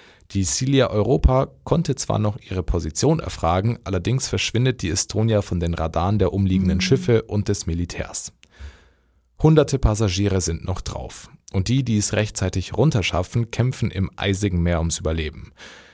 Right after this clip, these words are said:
Speaker 1: Sie versuchen, sich auf einigen Rettungsinseln über Wasser zu halten. Allerdings zeigen die Wellen kein Erbarmen. Die Boote kippen teilweise um oder werden geflutet.
Speaker 2: Sind Passagiere teils auch einfach ins Wasser gesprungen?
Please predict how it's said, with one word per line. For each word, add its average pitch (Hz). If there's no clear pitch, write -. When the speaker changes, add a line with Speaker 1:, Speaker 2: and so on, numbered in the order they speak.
Speaker 1:
Sie -
versuchen, 120
sich 110
auf -
einigen 98
Rettungsinseln 92
über 82
Wasser 80
zu -
halten. 82
Allerdings 98
zeigen 92
die 87
Wellen 85
kein 90
Erbarmen. 87
Die 104
Boote 113
kippen -
teilweise 90
um 104
oder 90
werden 82
geflutet. -
Speaker 2:
Sind 233
Passagiere 208
teils 202
auch -
einfach 190
ins 175
Wasser 170
gesprungen? 147